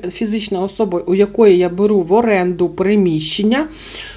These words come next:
Е, я маю як податковий агент за неї сплатити податок. Вона у мене не фоп.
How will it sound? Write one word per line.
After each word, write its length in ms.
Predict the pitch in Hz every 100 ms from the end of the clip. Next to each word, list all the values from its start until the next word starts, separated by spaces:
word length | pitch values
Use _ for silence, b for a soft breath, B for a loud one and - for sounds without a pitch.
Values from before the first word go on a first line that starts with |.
| -
Е, 240 | 185 185
я 240 | 175 214 294
маю 300 | 277 220 202
як 180 | 202 202
податковий 600 | 190 190 - 214 190 185
агент 360 | 185 247 320
за 100 | 202
неї 260 | 196 214 277
сплатити 500 | - 190 196 220 233
податок. 800 | 233 220 190 185 151 - - - _
Вона 320 | - 196 240 269
у 20 |
мене 240 | 240 220
не 220 | 208 247
фоп. 440 | 294 - 196 151